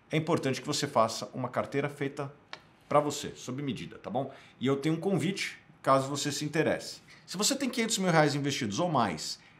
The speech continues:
ou, quem sabe, faz aporte de dez mil reais ou mais por mês,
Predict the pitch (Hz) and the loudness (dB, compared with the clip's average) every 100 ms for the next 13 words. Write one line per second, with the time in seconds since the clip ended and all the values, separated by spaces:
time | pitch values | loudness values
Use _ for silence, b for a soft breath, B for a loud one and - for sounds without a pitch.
0 | B 170 170 - - 135 - 135 98 - | B 6 8 6 2 2 6 6 6 2
1 | 127 120 120 127 123 - 110 107 104 135 | 4 4 4 4 4 0 -8 -2 2 2
2 | 135 117 107 104 95 - - 120 101 98 | 2 -2 0 2 0 -4 -2 0 0 0
3 | - 139 139 151 185 - | -4 -4 -2 0 0 -2